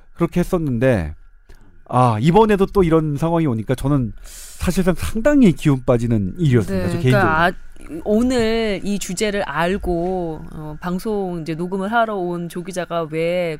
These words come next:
Speaker 2: 표정이 안 좋았는지 이제서야 좀 납득이 되네요.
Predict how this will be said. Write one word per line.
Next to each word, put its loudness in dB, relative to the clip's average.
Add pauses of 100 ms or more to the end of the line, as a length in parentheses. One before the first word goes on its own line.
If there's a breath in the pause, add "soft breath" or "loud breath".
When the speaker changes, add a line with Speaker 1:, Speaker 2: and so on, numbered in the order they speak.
Speaker 2:
표정이 -4
안 -2
좋았는지 -2
이제서야 -2
좀 -8
납득이 -8
되네요. -8